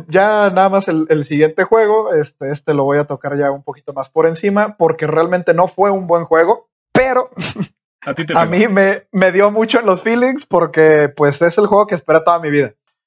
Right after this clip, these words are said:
Speaker 1: Kingdom Hearts tres. Otra vez
Speaker 2: <laughs>
Speaker 1: regresando al fanboyism de Sony. Kingdom Hearts tres,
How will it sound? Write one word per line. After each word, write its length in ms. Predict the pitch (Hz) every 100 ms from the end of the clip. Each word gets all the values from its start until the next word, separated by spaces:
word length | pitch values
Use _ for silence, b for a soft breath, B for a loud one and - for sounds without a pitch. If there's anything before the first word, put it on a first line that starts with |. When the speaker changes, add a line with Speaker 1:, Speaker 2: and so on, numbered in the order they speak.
| _
Speaker 1:
Kingdom 360 | - 202 233 208
Hearts 360 | 208 202 202 -
tres. 380 | 175 139 - _ _ _ -
Otra 260 | 160 170 175
vez 140 | 180
Speaker 2:
<laughs> 40 |
Speaker 1:
regresando 680 | 190 170 165 170 175 196 190
al 420 | 170 156 147 143
fanboyism 760 | 139 170 160 160 170 175 190 185
de 380 | 160 147 139 135
Sony. 420 | - 180 208 294 _
Kingdom 400 | - 214 220 202
Hearts 340 | 185 185 190 _
tres, 500 | 160 185 226 240 _